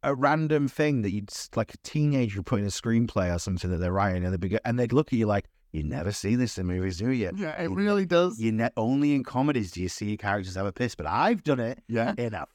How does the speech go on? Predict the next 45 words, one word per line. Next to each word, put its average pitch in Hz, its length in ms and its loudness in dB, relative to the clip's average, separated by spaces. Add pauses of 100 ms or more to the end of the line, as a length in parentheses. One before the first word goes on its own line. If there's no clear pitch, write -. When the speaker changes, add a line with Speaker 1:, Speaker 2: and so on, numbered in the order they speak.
Speaker 1:
fucking 185 480 0 (100)
thriller 185 460 4
heist 214 380 0
movie. 120 260 -2
Speaker 2:
When 156 220 2
have 143 160 -2
you 214 180 4
seen 143 240 0
a 117 100 0
woman 113 300 0
have 101 140 0
a 101 60 0
stand-up 101 540 -4 (100)
piss? 104 220 -2
She - 160 -4
doesn't 131 220 -2
even 135 220 0
bend 156 320 0
down. 220 480 4
Speaker 1:
Oh, 123 340 2
it 101 120 -2
doesn't 127 200 -2
matter. 127 160 0
She 214 120 -2
just 170 120 -4
pisses 139 380 -2
into 147 260 0
the 127 80 0
wind, 117 320 0
and 101 100 -4
it 104 40 -6
all 110 200 0
just 101 160 -6
flies 110 480 0
down 101 440 0
onto 110 360 -2
Toby 98 380 0
Kebbell. 78 380 -2 (640)
Um, 110 680 2 (580)
that's 85 200 -4
not 65 120 -10
what 64 100 -10
happened. - 160 -16 (180)
They 87 120 0
just, 101 180 0